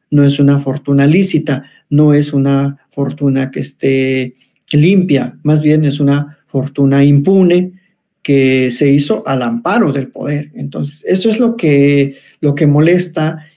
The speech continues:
y ese es el grado de hipocresía que tiene todo este sector y para eso quieren retomar el gobierno.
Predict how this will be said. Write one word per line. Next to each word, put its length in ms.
y 400
ese 180
es 120
el 140
grado 300
de 100
hipocresía 680
que 120
tiene 320
todo 420
este 240
sector 440
y 100
para 240
eso 200
quieren 240
retomar 400
el 100
gobierno. 600